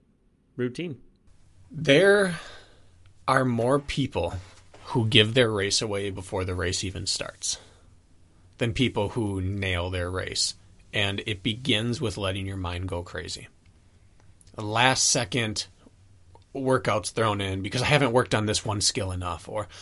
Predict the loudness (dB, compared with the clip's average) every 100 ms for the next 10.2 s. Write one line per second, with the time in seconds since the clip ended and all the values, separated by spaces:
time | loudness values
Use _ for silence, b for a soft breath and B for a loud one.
0 | B B -4 0 0 2 0 0 -2 -4
1 | -2 -2 2 2 2 -2 -4 -4 -4 0
2 | 2 2 6 6 6 2 -2 B B B
3 | B -4 0 2 2 0 -2 -2 -6 B
4 | B B B -2 0 2 2 2 2 2
5 | 2 2 0 0 2 2 2 -2 -2 -4
6 | -2 0 0 0 0 0 0 -2 -4 -4
7 | -6 -6 -2 0 2 0 0 2 6 6
8 | 6 4 6 6 6 2 4 4 4 4
9 | 4 4 2 2 0 0 0 0 -2 -4
10 | -6